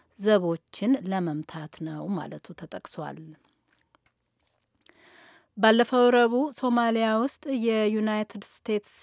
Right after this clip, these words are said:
ኃይሎች ያደረሱት የሰው ሕይወት ያጠፋ የአየር ጥቃትን በተመለከተ የሚሰሙትን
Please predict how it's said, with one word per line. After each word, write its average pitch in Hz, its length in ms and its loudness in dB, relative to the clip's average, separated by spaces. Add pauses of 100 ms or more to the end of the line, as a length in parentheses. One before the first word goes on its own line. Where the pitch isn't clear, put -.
(180)
ኃይሎች 196 600 -4
ያደረሱት 185 720 -4
የሰው 185 320 -2
ሕይወት 175 340 -4
ያጠፋ 180 420 -10 (280)
የአየር 170 480 -6
ጥቃትን 180 580 -10
በተመለከተ 208 760 -4 (680)
የሚሰሙትን 196 960 0